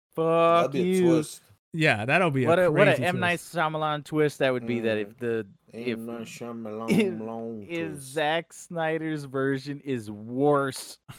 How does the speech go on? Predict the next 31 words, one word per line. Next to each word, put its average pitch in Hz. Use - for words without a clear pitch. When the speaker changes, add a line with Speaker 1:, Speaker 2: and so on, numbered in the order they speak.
Speaker 3:
I'd 202
Speaker 1:
than 247
Speaker 3:
be, 240
Speaker 1:
what 120
we 113
got. 107
Speaker 3:
I'd 170
be, 311
Speaker 1:
God. 311
Speaker 3:
God, 180
I'd 160
be 233
hurt, 135
man. 107
I'd 131
be 135
hurt. 110
I'm 123
like, 120
"Zach, 147
man, 135
you 135
keep 139
doing 131
this 135
Speaker 1:
I 214
Speaker 3:
to 165
Speaker 1:
rooted 143
Speaker 3:
me." -
Speaker 1:
for 135
you. 123